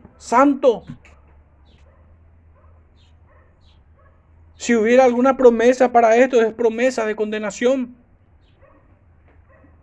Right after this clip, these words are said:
El Señor jura en su furor de que los consumirá. Pero para todos aquellos que, que fueron despertados por el Espíritu,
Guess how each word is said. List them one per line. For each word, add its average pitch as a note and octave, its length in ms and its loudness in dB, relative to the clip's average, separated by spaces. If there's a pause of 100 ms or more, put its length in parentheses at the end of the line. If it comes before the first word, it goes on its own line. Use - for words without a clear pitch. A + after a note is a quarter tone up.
(800)
El A3 120 4
Señor A#3+ 380 4
jura D#4+ 500 6
en A#3+ 60 -4
su A#3 160 -10
furor F3+ 440 -4 (880)
de F#3 160 -4
que G3 100 -4
los G3 180 -2
consumirá. G3 720 -4 (1900)
Pero G#3 200 2
para A3+ 220 4
todos A#3+ 240 4
aquellos B3 540 -2
que, A3 360 -2 (1080)
que A3 120 2
fueron C4+ 240 4
despertados C4 1000 2 (320)
por G3+ 120 -4
el G#3+ 80 -2
Espíritu, A3 640 -8